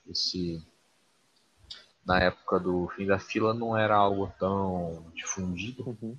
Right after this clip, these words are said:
Speaker 1: mas agora que o Spotify trouxe os podcasts pra sua
Speaker 2: Uhum.
Speaker 1: plataforma, é, esse aqui, inclusive, vai ser dropado no Spotify.
Speaker 2: Sim.
Speaker 1: É, a, a galera tendo acesso mais fácil. E com a difusão desse,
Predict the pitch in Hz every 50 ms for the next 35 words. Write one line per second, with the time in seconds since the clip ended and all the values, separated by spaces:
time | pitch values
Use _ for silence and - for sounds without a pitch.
0 | - _ _ _ _ _ _ - - 92 92 98 95 87 92 92 95 95 92 -
1 | - - 98 95 - - - 95 95 - - - - 98 101 110 110 110 - -
2 | - 95 92 92 - - - 92 87 82 80 85 - - - 87 87 85 - -
3 | 87 90 90 - - - 90 90 - - - - - - - - - 120 117 95
4 | 101 104 107 107 101 - - _ _ _ _ _ _ _ - 90 87 87 87 87
5 | 90 - - 95 - - - 92 90 - - 90 87 85 87 87 87 82 82 85
6 | 85 80 - - - 90 87 87 82 - 90 85 82 - 90 82 82 82 87 87
7 | 87 87 - - 85 - - - - 92 104 120 131 - - - - 127 120 127
8 | 143 160 160 - _ _ _ _ _ _ _ _ - 95 98 104 107 107 110 113
9 | 113 113 - - - 110 110 113 113 113 113 113 113 113 - - 113 110 113 117
10 | - - 117 117 - - - 110 120 135 - - - - - 113 110 113 113 -
11 | - - - - _ _ _ _ _ _ _ _ _ _ _ _ _ _ _ _
12 | _ _ - - - _ - - - 95 95 95 95 95 95 92 95 92 - -
13 | - 95 98 95 98 92 - - - 104 95 92 92 98 98 101 107 117 113 107
14 | 90 90 85 - - - - 82 80 80 80 78